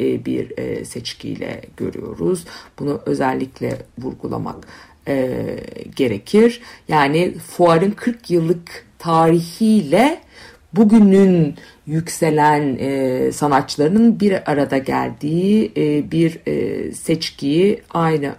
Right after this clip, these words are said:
anda görmek mümkün. Burada bunu belirtelim. Tabii ki fuarda başka bölümler de var. Örneğin Art Libris bölümü var yeniden fuara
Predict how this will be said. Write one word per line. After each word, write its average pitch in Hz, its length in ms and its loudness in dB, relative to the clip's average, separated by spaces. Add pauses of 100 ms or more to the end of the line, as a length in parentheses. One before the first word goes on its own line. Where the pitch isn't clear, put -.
(120)
anda 156 680 -2
görmek 160 640 -2 (280)
mümkün. 170 640 0
Burada 160 420 -4
bunu 151 300 -2 (100)
belirtelim. 135 840 -2 (840)
Tabii 226 420 4
ki 156 340 4 (760)
fuarda 151 920 2 (1300)
başka 147 400 -2
bölümler 151 540 2
de 123 160 -2
var. 160 320 2 (100)
Örneğin 165 600 0
Art 170 380 2
Libris 170 760 0 (360)
bölümü 131 360 0
var 185 460 -6 (180)
yeniden 135 640 -4 (480)
fuara 123 580 -2